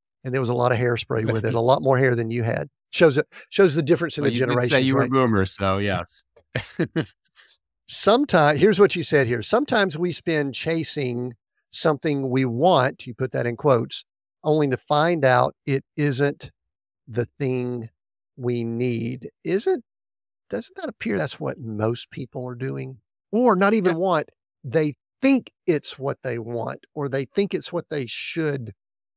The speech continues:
Speaker 1: want might be a, a something there. So talk about that.
Speaker 2: Yeah, that's marketing at its finest, self-marketing and ex-,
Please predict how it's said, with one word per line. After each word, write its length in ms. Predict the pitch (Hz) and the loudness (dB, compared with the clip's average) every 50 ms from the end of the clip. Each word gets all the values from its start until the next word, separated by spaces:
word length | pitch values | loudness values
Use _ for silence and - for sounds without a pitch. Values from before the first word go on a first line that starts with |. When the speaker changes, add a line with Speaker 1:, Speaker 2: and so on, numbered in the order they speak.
| _ _ _ | _ _ _
Speaker 1:
want 600 | - 120 117 123 120 120 135 - _ - - - - _ _ - | -10 -4 -4 -4 -2 -4 -6 -8 _ -18 -20 -20 -20 _ _ -8
might 280 | 117 120 120 - - 127 | -4 -4 -4 -4 -6 -6
be 160 | 127 113 113 | -6 -4 -4
a, 240 | 113 113 113 104 - _ _ - | -4 -4 -4 -6 -8 _ _ -20
a 60 | - - | -18 -12
something 440 | - - - 135 - - 135 123 120 | -10 -8 -8 -8 -8 -10 -12 -12 -10
there. 240 | 127 131 131 131 131 | -10 -10 -10 -10 -12
So 320 | - - - - 135 131 - | -12 -10 -8 -8 -8 -8 -8
talk 180 | - - - - | -8 -8 -6 -4
about 200 | - 139 135 - | -2 -2 -2 0
that. 240 | 139 135 - - - _ _ _ _ _ _ _ _ _ _ _ _ _ _ _ _ _ _ - | -2 -2 -4 -4 -6 _ _ _ _ _ _ _ _ _ _ _ _ _ _ _ _ _ _ -4
Speaker 2:
Yeah, 160 | 160 123 123 - | -4 -4 -2 -2
that's 240 | 151 143 - - - | -4 -6 -4 -4 -2
marketing 500 | 147 147 147 139 - 131 120 117 117 117 | 0 0 0 0 0 -4 -6 -6 -6 -6
at 160 | 110 104 101 | -6 -6 -6
its 140 | 98 101 - | -8 -12 -14
finest, 600 | - - 104 98 98 92 85 - - - - - | -10 -6 -6 -4 -4 -6 -8 -10 -12 -12 -10 -6
self-marketing 720 | - 110 110 104 - 113 110 110 107 - 113 104 104 98 | -4 -4 -4 -2 -2 0 0 0 0 -2 -4 -6 -6 -6
and 100 | 95 95 | -6 -6
ex-, 320 | 95 90 - - - - | -8 -10 -12 -14 -18 -18